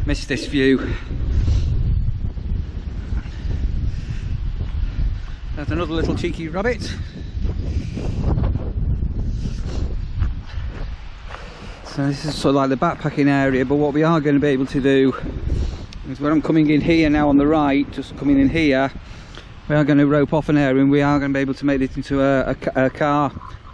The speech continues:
and a tent pitch. Um, and when I came up in February, March, this was like a sponge. The ground, you, the ground was, you just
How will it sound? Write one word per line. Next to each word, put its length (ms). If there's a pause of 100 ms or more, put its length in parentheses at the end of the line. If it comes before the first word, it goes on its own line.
(120)
and 100
a 20
tent 400 (340)
pitch. 420 (340)
Um, 580 (840)
and 80
when 100
I 20
came 260
up 120
in 260 (160)
February, 480
March, 640 (460)
this 180
was 120
like 140
a 60
sponge. 640
The 100
ground, 540
you, 240
the 240
ground 380
was, 420
you 120
just 300